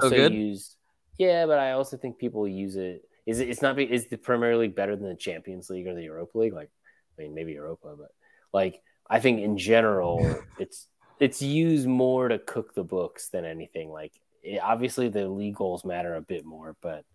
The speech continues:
Speaker 1: I think, like, if you're <laughs> scoring goals consistently in the F A Cup, you're probably pretty good. You know, like, I don't think that those should count as way, way less than a Premier League goal. They're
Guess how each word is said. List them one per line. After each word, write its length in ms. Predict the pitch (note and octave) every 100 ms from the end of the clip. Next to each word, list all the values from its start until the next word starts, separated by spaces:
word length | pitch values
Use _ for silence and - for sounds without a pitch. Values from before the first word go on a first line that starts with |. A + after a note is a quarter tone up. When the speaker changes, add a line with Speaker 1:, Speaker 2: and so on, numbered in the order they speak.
| _ _ _ -
Speaker 1:
I 100 | A#2
think, 300 | C3 A2 G#2+
like, 180 | F#2+ -
if 140 | G2+
you're 80 | B2+
<laughs> 120 | -
scoring 420 | - D3 B2+ A2+
goals 340 | G2+ G#2 G2 -
consistently 640 | F2+ - F#2+ - E2 E2+
in 100 | E2
the 100 | E2
F 200 | E2 -
A 100 | E2+
Cup, 400 | - G2+ E2 - _ _ _ _ _ -
you're 80 |
probably 380 | F2 F2+ D#2+ D2+
pretty 320 | - F2 E2+
good. 360 | G#2+ B2 D#2 D2 -
You 140 | F#2+ F#2
know, 200 | E2+ E2
like, 220 | D#2+ D2 _ _ _ _ -
I 120 | A#2
don't 120 | C3+
think 200 | C#3 B2
that 120 | A2
those 180 | G#2+ A2
should 200 | A2 F#2+
count 340 | - G#2+ G2+ E2
as 180 | F2 E2
way, 600 | E2+ E2+ G#2+ G#2 G2+ F#2+
way 280 | F#2 F2+ E2+
less 380 | E2+ D#2+ D#2+ -
than 160 | E2+
a 60 | D#2
Premier 340 | - E2 D#2
League 160 | D#2 D#2
goal. 260 | D2 - _ _ _ _ _ -
They're 160 | F#2+